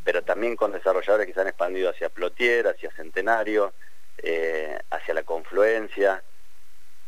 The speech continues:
que de alguna manera es, nosotros nos gusta el concepto, eh, construimos, pero no, no, el concepto que más nos gusta es de generar valor. O sea, estamos, tenemos que generar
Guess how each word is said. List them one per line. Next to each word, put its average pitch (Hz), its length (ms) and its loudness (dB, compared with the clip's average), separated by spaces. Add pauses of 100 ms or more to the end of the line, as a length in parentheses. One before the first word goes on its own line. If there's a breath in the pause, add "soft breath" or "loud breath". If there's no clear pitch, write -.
(320)
que 98 120 2
de 101 60 6
alguna 123 280 2
manera 127 360 2
es, 131 100 -2 (640)
nosotros 113 420 2
nos 104 140 -2
gusta 123 260 2
el 110 80 4
concepto, 120 720 2 (680)
eh, 78 340 -2
construimos, 156 760 2
pero 104 240 2
no, 95 380 -2
no, 87 260 -4
el 76 160 -6
concepto 120 420 0
que 107 80 0
más 107 140 0
nos 107 120 0
gusta 113 280 0
es 98 80 -4
de 107 300 2
generar 95 340 4
valor. 95 360 4 (800)
O - 40 -4
sea, 82 300 0
estamos, 107 680 0
tenemos 104 260 0
que 95 80 -6
generar 107 560 2